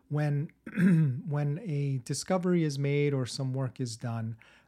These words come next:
uh, what will happen across various fields, what Barabasi found is the person who, uh, is given the credit for that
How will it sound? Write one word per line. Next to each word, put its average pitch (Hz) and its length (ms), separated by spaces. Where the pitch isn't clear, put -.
uh, 120 120
what 127 260
will 139 120
happen 170 420
across 139 460
various 127 480
fields, 123 380
what 113 140
Barabasi 120 560
found 110 500
is 113 220
the 135 100
person 208 800
who, 156 440
uh, 135 180
is 131 200
given 135 480
the 123 240
credit 143 500
for 156 280
that 123 360